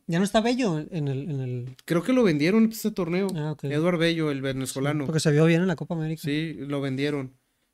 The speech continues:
Speaker 2: Luis Amarillas, que como decías, es el que hace mucho con poco, saca agua de las piedras. Y este delantero que a mí se me hace pésimo, horrible lo que le sigue, pero pues mejor me callo la boca,
Speaker 1: <laughs>
Speaker 2: Brian Rubio.
Speaker 1: Mm.
Speaker 2: Es un vato que,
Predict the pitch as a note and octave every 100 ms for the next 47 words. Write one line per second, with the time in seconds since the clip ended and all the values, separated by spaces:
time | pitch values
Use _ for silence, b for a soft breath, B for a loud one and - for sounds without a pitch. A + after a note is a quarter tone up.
0 | - E3 G3 G#3+ E3+ A#3+ D4 F4 - G3+
1 | E3+ D#3+ D3 D3 C#3+ C#3 F3 E3+ D#3+ F3
2 | D#3+ C#3+ B2+ B2 B2+ A#2+ A#2 A2+ G#2 -
3 | - C3+ D#3 D#3 D3+ E3 C3+ B2+ F3+ F3+
4 | G#3+ D#3+ D#3 D#3+ D#3 C3 - D#3 F3+ A3
5 | A3 B B B B B C3+ D#3 F#3 F3+
6 | D#3+ C#3 D#3 D#3+ C3+ C3+ D#3 C#3 C3+ -
7 | C#3 - E3+ C#3+ B2 C3+ D3+ E3 C#3 C3+
8 | B2+ - C#3+ F3 E3+ D3+ C3 B2+ A#2 B2
9 | C3 C3+ - C3+ C3 B2 C3+ A3 A3+ -
10 | D#3+ - C3+ C3+ C3+ D3 C#3 E3 F#3+ C3+
11 | _ - C3+ A#2+ _ - D3 D3 C#3+ E3
12 | D#3 C3+ B2 A#2